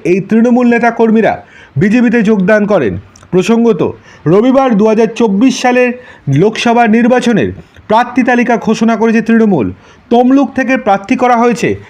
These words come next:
দেবাংশুকে, আর সেই দিনই তৃণমূলে বড় সড় ভাঙন। প্রসঙ্গত, গত বছর পাঁচই আগস্ট নন্দীগ্রামের সভা থেকে রাজ্যের বিরোধী দলনেতা শুভেন্দুবাবু বলেছিলেন,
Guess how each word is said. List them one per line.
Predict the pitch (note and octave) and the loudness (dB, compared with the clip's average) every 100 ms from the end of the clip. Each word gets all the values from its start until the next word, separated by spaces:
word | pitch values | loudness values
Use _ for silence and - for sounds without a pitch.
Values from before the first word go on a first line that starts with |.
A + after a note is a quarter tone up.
| - | -8
দেবাংশুকে, | C#3 G#3 B3 A3 - F#3 A#2 G2+ - - | -2 2 2 0 -2 -2 -2 -4 -14 -4
আর | E3 | -4
সেই | E3+ A3+ A#3+ | -2 -2 0
দিনই | C4 A3 A2 - - - | 2 0 -2 -8 -18 -2
তৃণমূলে | A3+ C4 C4 C4+ C4 E3 G2+ | 0 2 2 2 2 0 -4
বড় | F3 A3 B3+ C4 | 0 2 2 0
সড় | - A#3 A#3+ G#3+ | 0 0 2 2
ভাঙন। | E3+ G#3 C#3 F#2+ - - | 0 0 -2 -4 -12 -8
প্রসঙ্গত, | F3+ F#3 A#3 A3+ E3 G#2 - _ B2 | -4 -2 0 0 0 -4 -8 _ -6
গত | D#3+ G3 | -4 -2
বছর | A3+ A3+ A3+ A#3+ A3+ - | 0 0 0 -2 -2 -2
পাঁচই | F3+ G3 B3 A#3+ | -2 0 0 0
আগস্ট | G#3+ A#2+ - - - - | 0 -2 -6 -20 -18 -4
নন্দীগ্রামের | F#3+ B3 B3 G#3 B3 B3 B3 | 0 2 0 0 0 2 0
সভা | - A3 G#3+ | -2 -2 -2
থেকে | A#3+ A3+ A#3 | -2 -2 0
রাজ্যের | F#3+ F3 A3 E3+ - | 0 -2 -2 -2 -2
বিরোধী | F3+ A3 B3+ B3+ | -2 0 2 2
দলনেতা | A#3 A#3+ A#3 A#3 A3+ | 0 0 -2 -2 -2
শুভেন্দুবাবু | A3+ A3 A3 A3+ A3+ A#3 | 0 0 2 0 0 0
বলেছিলেন, | A3+ A3+ A3+ F#3 | 2 0 0 -2